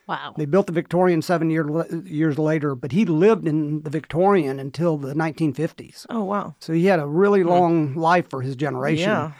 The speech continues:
Speaker 3: definitely.
Speaker 2: And then it went kinda like ten years of, um, multiple owners, all kinds of stories about it. And then, um, a couple named Larry and Zilpha Schneider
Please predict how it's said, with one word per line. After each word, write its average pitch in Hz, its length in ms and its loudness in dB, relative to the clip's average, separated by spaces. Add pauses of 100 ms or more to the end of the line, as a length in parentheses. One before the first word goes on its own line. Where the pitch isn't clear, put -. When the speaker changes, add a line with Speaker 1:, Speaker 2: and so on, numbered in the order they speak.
(140)
Speaker 3:
definitely. 160 320 -14 (140)
Speaker 2:
And 165 140 -2
then 208 140 4
it 190 80 0
went 190 220 -2
kinda 226 220 2
like 208 260 2
ten 196 180 4
years 175 520 4
of, 151 480 -4
um, 143 520 -2 (540)
multiple 170 560 2
owners, 180 1040 4
all 165 160 2
kinds 165 240 2
of 135 60 -6
stories 185 440 2
about 165 380 4
it. 156 260 -2 (500)
And 160 240 -2
then, 165 420 2
um, 143 560 -2 (880)
a 170 60 -2
couple 185 260 0
named 165 240 2
Larry 175 300 4
and 151 120 0
Zilpha 156 320 0
Schneider 180 600 0